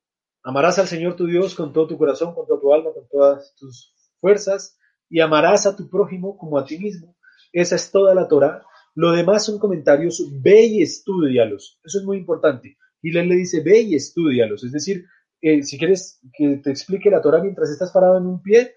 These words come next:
pues son estos dos ejes fundamentales, pero todo el resto tienes que estudiarlo, no es solamente quedarte con eso, tienes que trascender al estudio de amar al Señor y de amar al prójimo. ¿Cómo lo hago? Pues a través del estudio de la Torá. Y de allí viene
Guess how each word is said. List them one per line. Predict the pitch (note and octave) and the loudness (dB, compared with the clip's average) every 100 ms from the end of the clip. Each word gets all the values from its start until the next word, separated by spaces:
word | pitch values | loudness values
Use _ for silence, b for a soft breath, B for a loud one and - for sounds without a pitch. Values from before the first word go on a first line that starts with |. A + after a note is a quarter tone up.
| b b | b b
pues | - G#3 | 0 2
son | A3 | 2
estos | A#3 - G#3+ F3 | 2 2 -4 4
dos | G3+ G#3 | 4 4
ejes | G3 G#3 | 2 -2
fundamentales, | F#3+ F3+ D3+ C#3+ F3 G#3 - | -2 -4 -4 -4 -4 -6 -6
pero | E3+ C#3+ | -4 -4
todo | E3+ F3+ | -2 -2
el | E3 | -4
resto | F3+ G#3 - | -8 -8 -8
tienes | F#3 G3+ | -10 -12
que | - | -16
estudiarlo, | - A2+ C3+ G3+ D3 | -16 -4 2 4 2
no | B2 C#3+ | 0 -6
es | |
solamente | E3+ E3+ F3 - | -6 -6 -4 -4
quedarte | D3+ - - | 0 0 -2
con | - A#3 | -8 -6
eso, | F#3 - B B B | -8 -10 B B B
tienes | E3 F#3 | 0 2
que | - | 4
trascender | G3+ D3 A#2+ C3+ F#3 | 4 4 4 4 4
al | F3+ | 4
estudio | - A3 A#3+ F#3 | 4 4 6 8
de | D#3 D3+ - - _ _ | 8 6 2 -8 _ _
amar | C3 D3 G3+ | -2 2 2
al | G3+ | 2
Señor | E3+ G3 A#3 - _ | 0 2 2 -2 _
y | D3+ | -2
de | D3+ | 2
amar | F#3+ A#3 | 2 4
al | E3+ D3+ | 2 4
prójimo. | D#3 C3+ A#2 | 2 2 -8
¿Cómo | F#3+ G#3 | -8 -4
lo | G3+ | 0
hago? | G#3+ G3+ | 0 -2
Pues | F#3 | -6
a | F#3 | -6
través | F#3+ G#3 G#3 | -4 -2 -2
del | F3+ | -6
estudio | - G4 | -8 -8
de | - | -8
la | C#4 | -10
Torá. | F#3 - _ B B B _ | -16 -20 _ B B B _
Y | F3 | 0
de | G3 | 4
allí | G#3+ F3+ G#3+ - _ _ _ _ _ _ _ _ _ - | 4 2 -4 -8 _ _ _ _ _ _ _ _ _ -10
viene | C#3+ D#3+ D#3 F#3 F3+ | 0 4 4 0 -6